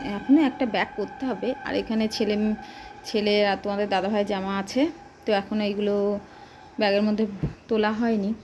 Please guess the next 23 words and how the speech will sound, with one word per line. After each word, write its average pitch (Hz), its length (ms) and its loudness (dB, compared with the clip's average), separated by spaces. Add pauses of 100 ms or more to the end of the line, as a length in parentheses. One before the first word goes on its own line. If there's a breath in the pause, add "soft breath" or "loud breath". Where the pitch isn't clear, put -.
(140)
তো - 120 -12
এইগুলো 214 300 2
তুলে 220 240 -2
নেব। 202 160 -4 (460 loud breath)
আর 185 120 -4
এখানে 214 380 0
আছে 208 220 0
আমার 226 380 2
মেয়ের 226 380 2
আর 233 120 0
তোমাদের 202 300 -4
দাদাভাইয়ের 202 580 -2
ছেলেরগুলো, 208 480 -2
ছেলের 208 280 -2
ব্যাগের 202 280 -2
মধ্যে 202 200 -2
দিয়ে 202 180 -2
দেবো। 196 200 0 (640 loud breath)
তো 214 100 -2 (180)
যাই 202 260 2
হোক, 226 240 4
কোথায় 214 260 0
যাচ্ছি 208 340 2